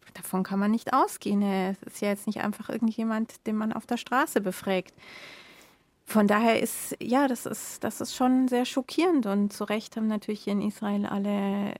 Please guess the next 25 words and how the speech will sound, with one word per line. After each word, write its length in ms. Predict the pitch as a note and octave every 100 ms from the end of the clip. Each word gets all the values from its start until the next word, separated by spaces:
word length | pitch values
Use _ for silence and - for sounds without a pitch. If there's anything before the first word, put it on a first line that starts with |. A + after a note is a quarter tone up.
| -
sehr 200 | G3 G3
bestürzt 580 | G3 - G#3+ G#3+ - -
reagiert. 640 | G3+ G3 G3 F3+ G3+ G3+ - - - - - - -
Ja, 220 | A3+ C#4
und 120 | A3+
man, 180 | G#3 G#3+
man 140 | - G3+
kommt 300 | - C4 C4+
dann 160 | A#3
immer 240 | G#3+ A3 G#3+
so 140 | G#3
sehr 300 | G3+ G#3 A3+
schnell 420 | A3+ - G#3 A#3
in 180 | A3 G3+
so 140 | G3 G#3
eine, 560 | G3+ F#3+ F#3 F#3 F3+ - - - - _
in 160 | G#3+ G3
so 100 | F#3+
eine 200 | F#3+ G3
Erklärerbringschuld, 1500 | F#3 - G3+ A#3+ A#3+ F#3+ F#3 G3+ G#3+ G3 - F3+ F3 E3+ -
dass 180 | F#3 -
man 220 | G3 F#3
halt 180 | F#3 F#3
sagt, 340 | G3 F#3 -
ja, 260 | F#3 F#3